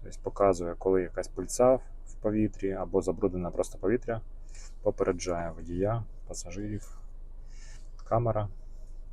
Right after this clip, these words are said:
підігріви, клімат двохзонний. Є можливість керувати автомобілем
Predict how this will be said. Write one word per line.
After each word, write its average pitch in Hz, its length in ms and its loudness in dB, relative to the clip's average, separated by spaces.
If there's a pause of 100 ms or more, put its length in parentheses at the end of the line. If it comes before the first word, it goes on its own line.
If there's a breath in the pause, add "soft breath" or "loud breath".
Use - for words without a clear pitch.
(460)
підігріви, 101 680 2 (2000)
клімат 98 360 4
двохзонний. 117 800 4 (2000 soft breath)
Є 107 160 4
можливість 101 380 8
керувати 101 400 6
автомобілем 92 500 -2